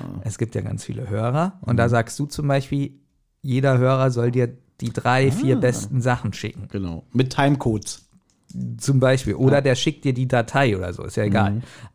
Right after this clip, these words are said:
Speaker 1: Aber, und dann schneidest du es zusammen. Weil wie willst du das schaffen, <laughs> alles nochmal
Speaker 2: Nee,
Speaker 1: zu
Speaker 2: das
Speaker 1: hören?
Speaker 2: geht nicht, das
Speaker 1: Ja,
Speaker 2: geht nicht.
Speaker 1: deswegen.
Speaker 2: Weißt du, wann das gehen würde?
Speaker 1: Weiß
Speaker 2: Wenn der
Speaker 1: ich nicht.
Speaker 2: Podcast <laughs> eingestellt wird und dann so zwei Jahre später kommt nochmal ein Best-of, weil da hatte ich die Zeit dafür.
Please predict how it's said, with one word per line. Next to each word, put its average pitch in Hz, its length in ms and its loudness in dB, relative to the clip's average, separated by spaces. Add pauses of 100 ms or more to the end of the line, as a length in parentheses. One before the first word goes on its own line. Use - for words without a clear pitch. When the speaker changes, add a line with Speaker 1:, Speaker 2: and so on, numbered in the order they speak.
Speaker 1:
Aber, 135 400 4
und 127 120 2
dann 147 140 4
schneidest 139 300 0
du 135 60 0
es 123 80 -4
zusammen. 117 340 2
Weil 110 200 2
wie 123 140 2
willst 139 240 2
du 151 60 4
das 123 160 2
schaffen, 131 400 2 (100)
<laughs> - 100 -4
alles 131 300 0 (140)
nochmal - 220 2
Speaker 2:
Nee, 127 80 -4
Speaker 1:
zu 117 120 4
Speaker 2:
das 127 140 2
Speaker 1:
hören? 127 80 0
Speaker 2:
geht 117 200 4
nicht, - 240 0
das - 140 -4
Speaker 1:
Ja, 117 80 2
Speaker 2:
geht 110 40 0 (100)
nicht. - 20 -4
Speaker 1:
deswegen. 143 320 -4
Speaker 2:
Weißt 156 220 2
du, - 20 -2
wann 185 160 4
das 170 160 0
gehen 170 240 4
würde? 139 300 4 (340)
Speaker 1:
Weiß 135 120 0
Speaker 2:
Wenn 123 60 6
der - 80 4
Speaker 1:
ich 107 40 0
nicht. 113 80 2
Speaker 2:
Podcast 170 680 0
<laughs> - 40 -20
eingestellt 131 640 2
wird 160 240 2 (320)
und 135 80 4
dann 139 100 4
so 143 80 0
zwei 151 300 4
Jahre 151 200 6
später 160 360 4
kommt 156 180 6
nochmal 139 200 6
ein - 20 0
Best-of, 131 340 2
weil 120 80 6
da 113 80 6
hatte 120 140 2
ich 113 40 -6
die 123 120 0
Zeit 127 240 0
dafür. 107 240 -6